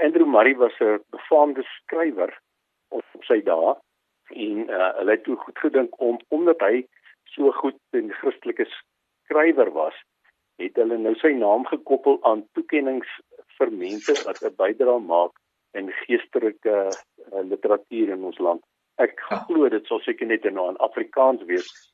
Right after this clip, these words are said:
Speaker 1: omdat dit nou die F A K is. Maar,
Speaker 2: Ja.
Speaker 1: ehm, eh, vir my het dit gebeur. Ek het, eh, so ses maande terug of so, 'n klompie maande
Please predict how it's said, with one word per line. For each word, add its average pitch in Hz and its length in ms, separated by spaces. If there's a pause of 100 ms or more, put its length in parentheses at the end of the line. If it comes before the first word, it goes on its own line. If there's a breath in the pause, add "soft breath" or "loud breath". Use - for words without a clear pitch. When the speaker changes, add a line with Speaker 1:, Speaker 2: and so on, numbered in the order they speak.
(100)
Speaker 1:
omdat 110 320
dit 104 180
nou 98 120
die 110 260
F - 80 (100)
A 92 160 (160)
K - 60 (260)
is. 82 60 (420)
Maar, 143 260
Speaker 2:
Ja. 135 260
Speaker 1:
ehm, 151 100 (420)
eh, 185 220 (240)
vir 180 140
my 165 300
het 208 120
dit - 180
gebeur. - 760
Ek - 160
het, 311 280
eh, 131 240 (120)
so 131 180 (240)
ses - 220
maande 147 400 (100)
terug 175 260
of - 120
so, 185 160
'n - 100
klompie 151 280
maande 123 300